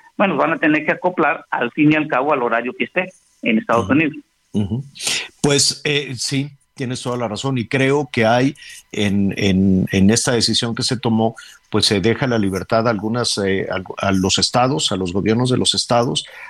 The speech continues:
Speaker 2: a que si a sus intereses, y, eh,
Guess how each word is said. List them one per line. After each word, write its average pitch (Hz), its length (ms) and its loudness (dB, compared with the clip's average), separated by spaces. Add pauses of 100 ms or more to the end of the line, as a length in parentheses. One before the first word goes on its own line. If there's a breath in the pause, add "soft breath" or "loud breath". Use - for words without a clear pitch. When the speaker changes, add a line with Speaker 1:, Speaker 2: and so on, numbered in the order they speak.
(100)
Speaker 2:
a 113 260 -2
que 117 160 0
si 107 380 -2
a 98 280 -4
sus - 440 -4
intereses, 104 720 -2
y, 101 60 -8
eh, 82 340 -16